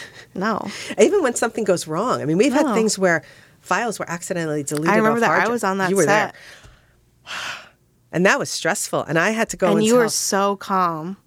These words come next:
Speaker 1: And it was like a master class <laughs> in, like, being a boss 'cause you just, like,
Speaker 2: Yeah.
Speaker 1: you kept it together so well. You didn't explode on anybody. You didn't
Speaker 2: No, I would never even
Speaker 1: rip
Speaker 2: consider
Speaker 1: anybody
Speaker 2: that.
Speaker 1: in public. You didn't do anything that, you know,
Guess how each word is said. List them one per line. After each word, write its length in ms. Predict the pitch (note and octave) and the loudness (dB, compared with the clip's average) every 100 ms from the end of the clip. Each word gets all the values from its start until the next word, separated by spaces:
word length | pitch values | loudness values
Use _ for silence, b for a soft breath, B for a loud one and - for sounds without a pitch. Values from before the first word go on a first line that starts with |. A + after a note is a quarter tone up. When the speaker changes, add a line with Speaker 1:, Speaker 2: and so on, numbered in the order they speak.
| _ - | _ -4
Speaker 1:
And 120 | G#3 | 0
it 80 | G3 | 0
was 140 | G3 | 2
like 360 | G3 F#3 - - b b b - | 2 0 -4 -18 b b b -6
a 60 | |
master 440 | F#3+ F3+ F3+ - E3 | 0 0 0 -6 -10
class 460 | - F#3+ - - G#4 | -2 0 0 2 2
<laughs> 80 | - | 2
in, 80 | C#4+ | 2
like, 260 | B3+ G#3+ | 0 -2
being 240 | A3+ A3 G3+ | -6 -6 -4
a 60 | |
boss 420 | F#3+ G3+ G3 G3 | 0 2 2 -2
'cause 200 | - G3 | -10 -12
you 100 | F#3+ | -10
just, 220 | F3+ G3 G#3 | -8 -6 -2
like, 160 | F#3+ | -2
Speaker 2:
Yeah. 300 | F3+ G3 E3 D3 | 0 -4 -4 -4
Speaker 1:
you 80 | A3+ | -2
kept 280 | - G3 - | 0 -2 -4
it 120 | - | -10
together 400 | F3 F3+ F#3 G3 | -2 0 2 0
so 240 | - G3+ | -2 -2
well. 260 | F#3+ F#3+ F#3+ | 2 2 2
You 140 | F#3+ | 0
didn't 160 | F#3 F3+ | -2 -4
explode 520 | D#3+ - - F3+ F3+ | -6 -10 -2 2 2
on 60 | F#3+ | 2
anybody. 420 | F#3+ F#3+ F#3 F#3 | -2 0 0 0
You 160 | F3+ F3 | 0 0
didn't 260 | D#3 E3+ F#3+ | 2 2 4
Speaker 2:
No, 80 | F3 | 2
I 120 | D#3+ | 2
would 100 | D#3+ | 2
never 160 | D3+ | 0
even 100 | C#3+ | 2
Speaker 1:
rip 140 | F#3+ F#3+ | 2 2
Speaker 2:
consider 220 | - F#3 | 0 0
Speaker 1:
anybody 260 | C3+ F#3 F#3 | 2 2 0
Speaker 2:
that. 60 | |
Speaker 1:
in 100 | F3+ | -2
public. 540 | - G3+ F#3+ F#3+ F#3+ F#3+ | -2 -2 2 0 0 -4
You 80 | |
didn't 320 | E3+ F3 F3 - | -2 0 -2 -2
do 160 | F3 | 0
anything 540 | E3+ F3+ F#3 F#3 E3+ D#3+ | 2 0 2 0 0 0
that, 260 | E3 - | 0 0
you 100 | F#3+ | 0
know, 340 | F3+ D3+ D#3+ | 0 0 -2